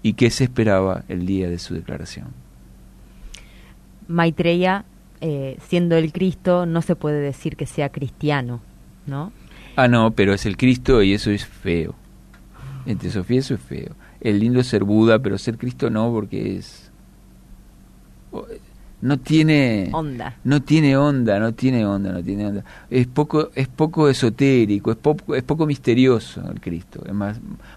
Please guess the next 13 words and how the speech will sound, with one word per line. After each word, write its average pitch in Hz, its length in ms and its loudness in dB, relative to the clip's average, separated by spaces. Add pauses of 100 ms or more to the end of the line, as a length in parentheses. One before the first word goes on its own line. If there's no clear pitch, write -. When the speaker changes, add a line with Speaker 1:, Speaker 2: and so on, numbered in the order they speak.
Speaker 1:
más 107 120 -4
misterioso 113 560 -2
Buda, 107 520 0 (320)
da 101 160 0
más 98 140 -2
para, 87 540 -8 (380)
para, 87 220 -6
es 156 400 -6
así 143 200 0
de 135 60 2
estúpida 117 540 0
la 90 100 -2
gente 95 480 -8